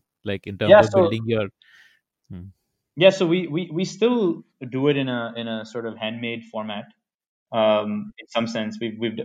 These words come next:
Speaker 2: we've done some scale up, and because our, our, our, our yogurt has zero preservatives, um, is freshly made, um, and, and it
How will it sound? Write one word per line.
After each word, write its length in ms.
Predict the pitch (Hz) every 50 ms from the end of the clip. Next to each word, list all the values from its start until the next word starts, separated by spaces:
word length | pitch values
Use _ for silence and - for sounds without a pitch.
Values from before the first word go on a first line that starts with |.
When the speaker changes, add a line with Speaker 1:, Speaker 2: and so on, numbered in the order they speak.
| -
Speaker 2:
we've 140 | 117 120 113
done 160 | 117 123 135
some 200 | 139 - 139 131
scale 300 | 127 - - 127 117 113
up, 160 | 113 110 113 117
and 100 | 110 107
because 300 | 123 120 - 160 165 160
our, 260 | 175 160 147 139 123
our, 180 | 127 123 117 - -
our, 240 | 120 117 110 107 104 -
our 160 | 110 107 104
yogurt 340 | 107 110 110 113 117 117 117 -
has 340 | - 107 104 104 101 - - _ _ _ _ _ _ - 117
zero 280 | 117 131 139 143 139
preservatives, 920 | 139 - 110 104 110 107 104 107 104 107 104 104 104 104 104 - - - _ -
um, 320 | 107 104 101 98 101 104 -
is 240 | 107 104 98 - - -
freshly 380 | 117 120 - - - 120 117
made, 280 | 110 107 101 104 107 104 104 - _ _ _ _ _ _ _ _ -
um, 240 | 110 107 104 104 104
and, 220 | 110 113 95 110
and 380 | 117 113 113 113 113 117 117 -
it 240 | - 117 117 123